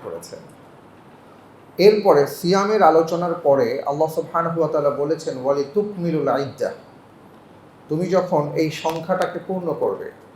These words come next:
যেমন এই বছর আমরা ঊনত্রিশটা রোজা রেখেছি, আমরা একটা সংখ্যা পূর্ণ করেছি। কখনো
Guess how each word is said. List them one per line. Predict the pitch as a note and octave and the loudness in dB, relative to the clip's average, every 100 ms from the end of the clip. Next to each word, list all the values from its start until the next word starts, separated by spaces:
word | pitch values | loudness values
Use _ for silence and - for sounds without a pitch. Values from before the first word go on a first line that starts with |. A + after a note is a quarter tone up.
| - | -8
যেমন | B2 C#3+ D3 | -2 0 0
এই | D3 | 0
বছর | C#3+ C#3+ C3+ | 0 0 -2
আমরা | C3 B2+ A#2+ | -2 -2 -2
ঊনত্রিশটা | E3 E3+ E3+ E3 D#3 | -2 -4 -6 -2 0
রোজা | B2+ A#2+ | 0 0
রেখেছি, | G#2 - F#2 - - - - - - - - - | -2 -6 -14 -18 -20 -20 -20 -20 -20 -20 -20 -8
আমরা | C3+ C#3 | 0 0
একটা | C#3 D3 | 0 -4
সংখ্যা | - D#3 D#3+ E3+ | -2 -2 0 0
পূর্ণ | D#3+ C3+ B2+ | 0 -2 -4
করেছি। | A#2 F#2+ F#2 - - - - - - - - - - - - - | -4 -6 -8 -16 -20 -18 -18 -18 -20 -12 -8 -8 -10 -16 -16 0
কখনো | C#3+ - F#3 G#3 | 2 4 2 2